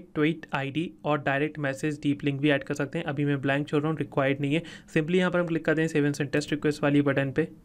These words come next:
और जी हाँ दोस्तों, आप इधर पर देख सकते हैं हमको यहाँ पर एक पॉजिटिव रिस्पॉन्स मिल गया। इधर पर डेटा आईडी शो हो रही है और डेटा टेक्स्ट में यहाँ पर जो मैसेज हमने ऊपर ड्राफ्ट करा है वो इधर पर हमको शो हो रहा है, ठीक है। तो कुछ इस तरीके से ये ऑटोमेशन वर्क करने वाला है।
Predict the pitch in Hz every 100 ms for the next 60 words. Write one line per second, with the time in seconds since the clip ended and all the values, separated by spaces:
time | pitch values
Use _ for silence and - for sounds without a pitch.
0 | - - - - - - 156 165 175 170
1 | 156 165 147 147 143 147 139 147 - 165
2 | 147 143 139 - 160 - 147 - 151 175
3 | 185 165 143 139 147 143 147 139 151 147
4 | 143 143 135 139 135 135 151 156 147 165
5 | 185 143 135 143 143 135 - - 143 131
6 | 160 175 - - - 156 147 139 180 175
7 | 170 160 165 147 147 147 151 175 147 139
8 | 135 131 123 175 196 - 131 120 120 -
9 | 175 185 - - - 165 185 190 190 180
10 | 175 190 196 175 143 156 156 160 147 139
11 | 143 147 151 147 143 143